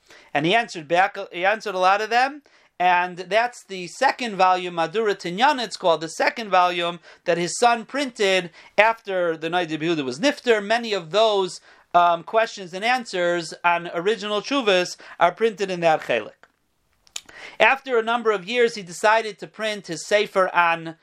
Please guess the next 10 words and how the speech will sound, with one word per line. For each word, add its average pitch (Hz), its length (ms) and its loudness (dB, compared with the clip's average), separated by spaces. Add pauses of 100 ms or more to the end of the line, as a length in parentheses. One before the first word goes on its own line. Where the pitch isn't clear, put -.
(240)
Shas, - 520 2
or 143 100 -4
on 143 300 0
Gemara, 170 400 2
Rashi, 160 260 0
Tosfos. - 600 -6 (320)
And 170 100 -2
he 190 80 -4
called 277 340 2
it 247 140 -8